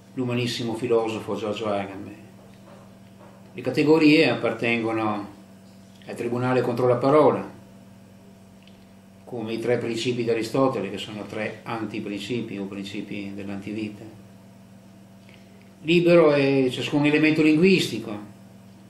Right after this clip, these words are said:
mai prigioniero di nessun sistema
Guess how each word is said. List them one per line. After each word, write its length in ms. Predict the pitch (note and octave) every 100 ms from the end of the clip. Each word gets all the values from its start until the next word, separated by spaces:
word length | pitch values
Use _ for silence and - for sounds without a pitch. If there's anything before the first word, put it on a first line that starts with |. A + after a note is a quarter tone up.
| - -
mai 540 | B2 D3 E3 F3 F3+ E3+
prigioniero 600 | D#3+ D3 D#3+ D#3 E3+ E3+
di 100 | C#3
nessun 260 | B2 D3+
sistema 560 | B2+ C3 F#3+ F#3+ D3